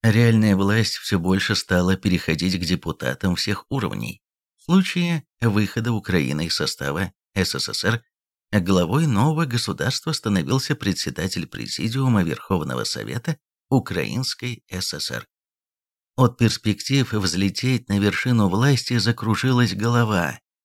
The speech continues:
Сиваконь прекрасно понимал, что ему в Верховном Совете будет уготована участь марионетки,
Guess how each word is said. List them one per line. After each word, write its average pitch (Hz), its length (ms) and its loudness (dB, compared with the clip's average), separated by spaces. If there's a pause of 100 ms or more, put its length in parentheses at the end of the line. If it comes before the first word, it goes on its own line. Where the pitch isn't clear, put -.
(120)
Сиваконь 156 560 0
прекрасно 117 500 -2
понимал, 123 580 2 (360)
что - 320 0
ему 107 400 2
в 127 60 -4
Верховном 143 520 2
Совете 131 540 -2
будет 135 360 0
уготована 143 680 0
участь 135 440 -4
марионетки, 113 1080 2